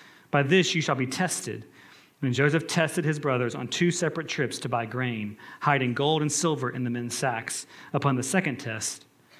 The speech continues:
Joseph cried, "Make everyone go out from me." So no one stayed with him when Joseph made himself known to his brothers.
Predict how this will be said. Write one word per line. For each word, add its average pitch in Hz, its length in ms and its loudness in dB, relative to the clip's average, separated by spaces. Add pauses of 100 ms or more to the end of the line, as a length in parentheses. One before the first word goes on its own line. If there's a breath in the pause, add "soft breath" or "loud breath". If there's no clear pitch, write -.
(280 loud breath)
Joseph 151 360 4
cried, 123 400 2
"Make 156 160 2
everyone 170 380 2
go 160 160 0
out 156 180 2
from 123 200 -2
me." 104 260 -6 (560 soft breath)
So - 160 0
no 139 200 4
one 170 120 4
stayed 156 280 2
with 147 120 -2
him 139 180 0
when 131 120 0
Joseph 135 320 -2
made 139 320 0
himself 139 400 -2
known 147 400 2
to 127 140 -4
his 120 120 -4
brothers. 120 540 -4